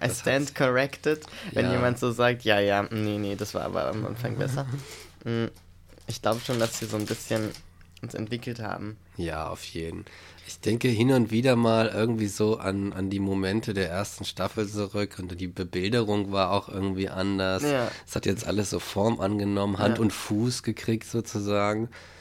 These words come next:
Speaker 1: Ähm, aber insgesamt sind wir einfach,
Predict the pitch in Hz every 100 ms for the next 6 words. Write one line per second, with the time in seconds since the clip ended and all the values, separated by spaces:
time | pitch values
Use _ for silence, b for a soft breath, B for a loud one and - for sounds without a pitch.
0 | B B B - 92 90 87 87 87 85
1 | 85 - - 85 76 87 85 90 87 78
2 | 82 90 - - - B B - - 92
3 | 85 101 85 85 82 - 85